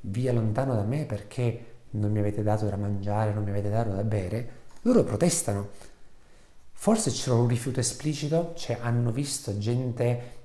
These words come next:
che soffriva e non l'hanno aiutata, o forse semplicemente non si sono neppure accorti. Pensiamo, eh, a,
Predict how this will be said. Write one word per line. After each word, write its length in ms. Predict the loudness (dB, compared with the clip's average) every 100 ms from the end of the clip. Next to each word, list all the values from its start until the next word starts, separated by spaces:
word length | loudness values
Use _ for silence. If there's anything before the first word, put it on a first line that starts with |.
| -8
che 120 | -4
soffriva 880 | -2 -2 -4 -4 -4 2 2 0 -4
e 120 | -2
non 180 | 0 0
l'hanno 260 | 0 0
aiutata, 640 | -2 -2 -2 -2 -4 -8 -10 -20 -20 -20 -14 -6
o 40 |
forse 400 | -4 -2 -2 -4
semplicemente 960 | -2 -2 -2 -2 -2 0 -2 -2 -2 -4 -10 -18 -20 -20 -20 -14 -2
non 200 | 0 0
si 100 | 0
sono 220 | 0 0
neppure 320 | 0 -2 -4
accorti. 560 | -4 0 -2 -2 -6 -12 -14 -20 -18 -6
Pensiamo, 640 | -4 -4 -2 0 0 -2 -6 -10 -12 -14
eh, 200 | -4 -2
a, 400 | 0 0 -2 -2